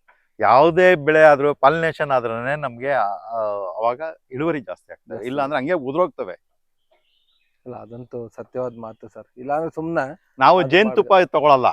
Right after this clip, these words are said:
Speaker 1: ನಮ್ಮ
Speaker 2: ಓಕೆ.
Speaker 1: ಮಕ್ಕಳು ಬಂದಾಗ ಮಾತ್ರ ಮೇಲ್ಗಡೆ ಇರುತ್ತೆ, ಅದನ್ನ ಮಾತ್ರ ಒಂದ್ ಕಟ್ ಮಾಡ್ಕೊಂಡು ತಿನ್ಸ್ಬಿಟ್ಟು ಸುಮ್ನೆ ಆಗ್ತೀವಿ. ಅದನ್ನೇನ್ ಜೇ-, ಮತ್ತೆ ನಾವು ಎಕ್ಸ್ಟ್ರಾ ಫೀಡು ಮಾಡಲ್ಲ ಅದಕ್ಕೆ.
Speaker 2: ಓಕೆ.
Speaker 1: ಬೇ-, ಕೆಲವರು ಸಕ್ಕರೆ ಪಾಕ ಅದು ಇದು ಎಲ್ಲಾನು ಮಾಡ್ತಾರೆ, ಯಾಕೆಂದ್ರೆ ಅದು ಬದುಕ್ಬೇಕು ಅದು ಇದು ಏನೇನೋ ಹೇಳ್ತಾರೆ.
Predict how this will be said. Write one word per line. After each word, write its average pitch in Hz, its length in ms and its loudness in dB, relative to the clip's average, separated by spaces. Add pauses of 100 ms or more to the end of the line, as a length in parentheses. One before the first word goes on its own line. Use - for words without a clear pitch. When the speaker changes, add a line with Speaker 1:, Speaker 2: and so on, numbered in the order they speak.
(300)
Speaker 1:
ನಮ್ಮ 90 160 -16
Speaker 2:
ಓಕೆ. - 20 -6
Speaker 1:
ಮಕ್ಕಳು - 240 -6
ಬಂದಾಗ 135 360 0
ಮಾತ್ರ 139 300 0
ಮೇಲ್ಗಡೆ 143 680 0 (220)
ಇರುತ್ತೆ, 143 400 4
ಅದನ್ನ 143 320 2
ಮಾತ್ರ 143 240 4
ಒಂದ್ 131 200 -4 (140)
ಕಟ್ 147 240 -2
ಮಾಡ್ಕೊಂಡು 135 320 -4
ತಿನ್ಸ್ಬಿಟ್ಟು 127 460 -10
ಸುಮ್ನೆ 110 160 -10
ಆಗ್ತೀವಿ. 82 280 -14
ಅದನ್ನೇನ್ 113 480 -10
ಜೇ-, 113 220 -6 (280)
ಮತ್ತೆ 160 180 -2
ನಾವು 175 240 6
ಎಕ್ಸ್ಟ್ರಾ 165 240 2
ಫೀಡು 247 320 -2
ಮಾಡಲ್ಲ 120 320 2
ಅದಕ್ಕೆ. 85 300 -6 (260)
Speaker 2:
ಓಕೆ. 127 260 -20
Speaker 1:
ಬೇ-, 139 420 2
ಕೆಲವರು 160 360 0
ಸಕ್ಕರೆ 151 300 0
ಪಾಕ 147 260 0
ಅದು 143 340 6
ಇದು 147 300 0
ಎಲ್ಲಾನು 147 380 -2
ಮಾಡ್ತಾರೆ, 117 380 -4
ಯಾಕೆಂದ್ರೆ 120 380 -6
ಅದು 113 120 -6
ಬದುಕ್ಬೇಕು 120 600 -6
ಅದು 113 160 -6
ಇದು 120 220 -12
ಏನೇನೋ 131 280 -10
ಹೇಳ್ತಾರೆ. 95 440 -16